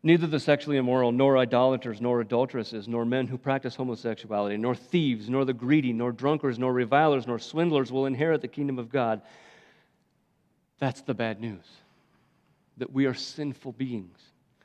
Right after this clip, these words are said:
that all of us fall into some of that. At, at some point there, all of us have fallen into one of those labels. And he says, in fact, "And such were some of you."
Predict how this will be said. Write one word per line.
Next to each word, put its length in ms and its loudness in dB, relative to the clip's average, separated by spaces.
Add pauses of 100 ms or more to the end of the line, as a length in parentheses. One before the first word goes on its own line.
(220)
that 100 -2
all 240 8
of 80 8
us 180 2
fall 400 8
into 280 4
some 300 2
of 140 2
that. 220 2
At, 180 -2
at 180 0
some 280 4
point 400 2
there, 180 2
all 220 6
of 80 2
us 140 -2
have 140 -2
fallen 420 4
into 240 2
one 220 4
of 120 2
those 320 -2
labels. 540 0 (280)
And 120 6
he 80 6
says, 280 4
in 180 0
fact, 340 4 (180)
"And 240 6
such 340 4
were 220 6
some 280 4
of 120 2
you." 360 -2